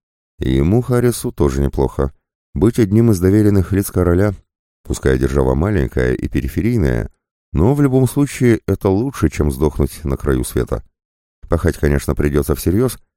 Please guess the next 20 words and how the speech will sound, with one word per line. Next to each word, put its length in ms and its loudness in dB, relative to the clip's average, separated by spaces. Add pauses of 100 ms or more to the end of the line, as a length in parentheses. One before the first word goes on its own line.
(300)
но 120 2
Харрису 400 2
не 120 2
привыкать. 480 -2 (400)
Зато 480 2
от 120 0
перспектив 640 -2
захватывает 840 0
дух. 280 0 (760)
Какова 460 0
моя 200 2
задача? 480 -2 (760)
Ну 140 2
вот, 260 0 (120)
это 280 0
уже 240 2
другой 280 2
разговор, 540 0 (140)
усмехнулся 560 -4
герцог. 400 -8